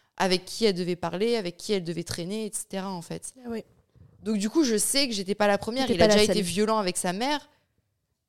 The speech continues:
Speaker 1: euh, après le divorce. Et sa mère a été témoin. Sa mère a témoigné contre moi. Mais un jour, c'est elle qui l'a séparé de moi parce qu'il était violent avec moi sous son toit.
Speaker 2: Bah, après, les mamans.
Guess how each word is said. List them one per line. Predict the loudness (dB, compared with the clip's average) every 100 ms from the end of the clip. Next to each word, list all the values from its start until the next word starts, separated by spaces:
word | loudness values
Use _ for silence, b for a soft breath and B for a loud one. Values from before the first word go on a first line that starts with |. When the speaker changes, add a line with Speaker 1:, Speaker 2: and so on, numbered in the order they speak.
| 2
Speaker 1:
euh, | 4 6 6 4 4 2 2
après | 2 0 -4
le | -6
divorce. | -2 2 2 0 -2
Et | 2
sa | 2
mère | 2 2 0
a | 2
été | 0 0 -8
témoin. | -2 0 0 0
Sa | 0 0
mère | 2 0
a |
témoigné | 0 -2 -2 -2 -4
contre | -8 -10 -8
moi. | -4 -4 -6 _ _ _ _ _ _
Mais | 2 4
un | 4
jour, | 2 0
c'est | -2 2
elle | 4 4 0
qui | -2 2
l'a | 4
séparé | 2 0 0 0 0
de |
moi | -2 -2 -2
parce | -4
qu'il | -6 -6
était | -4 -2
violent | 0 0 0
avec | -2 -4
moi | -6 -8
sous | -6 -8
son | -10 -8
toit. | -6 -6 -8 _ _ _ -8
Speaker 2:
Bah, | -4 -2
après, | -2 -2
les | -2
mamans. | 0 0 -2